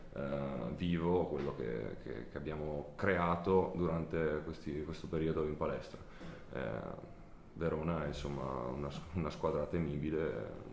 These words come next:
bisognerà affrontarla con la testa e con tanto, tanto spirito.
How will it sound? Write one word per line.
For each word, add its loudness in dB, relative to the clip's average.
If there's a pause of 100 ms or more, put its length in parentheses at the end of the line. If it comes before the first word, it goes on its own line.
(100)
bisognerà 0
affrontarla 0
con -2
la 2
testa 0
e -6 (420)
con 0
tanto, 4
tanto -2
spirito. -4